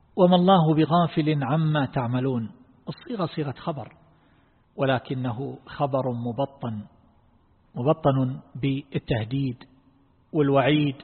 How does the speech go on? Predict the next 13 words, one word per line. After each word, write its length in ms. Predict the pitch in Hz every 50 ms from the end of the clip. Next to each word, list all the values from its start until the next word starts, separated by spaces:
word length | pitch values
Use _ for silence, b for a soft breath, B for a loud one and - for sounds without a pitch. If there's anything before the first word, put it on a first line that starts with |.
| - - - _ _ _ _ _ _ _ _ _ _ _ _ _ _ _ _ _ _ _ -
فالذي 600 | - 139 123 127 156 160 143 151 143 143 139 143 b b b b b b b b b b b _ _ _ _
لا 140 | - 160 185 208 240 254 240
يغفل 340 | 190 151 135 - 165 151 147
عن 240 | 139 123 135 139
أعمال 400 | 139 139 123 131 143 143 139 135
العباد 600 | 135 127 120 127 135 127 139 135 131 127 123 - - - - - _ _ _ _ _ _ _ _ _ _ _ _ _ _ _
معنى 220 | 175 139 135 135 131 117 139
ذلك 300 | 135 127 127 123 - 139
أنه 360 | 131 139 139 131 127 135 131
سيجازيهم 960 | - - 139 135 135 131 123 123 139 131 120 117 131 131 120 117 131 135 139 139 - _ _ _ _ _ _ _ _
ويحصي 460 | 143 139 147 143 - - - 156 135
ذلك 360 | 123 143 143 135 135 127 -
عليهم 580 | 143 123 123 139 135 143 143 131 131 139 143